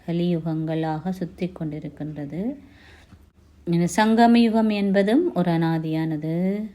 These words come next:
இது ஒரு சத்தியமான ஒருவரோட தொடர்பை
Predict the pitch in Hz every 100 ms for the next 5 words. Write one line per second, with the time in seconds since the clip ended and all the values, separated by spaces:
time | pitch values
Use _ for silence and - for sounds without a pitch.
0 | - _ _ _ _ _ 180 190 208 208
1 | 202 196 202 196 185 - 226 233 220 220
2 | 208 208 208 220 202 175 180 180 180 180
3 | 180 190 196 165 156 156 170 165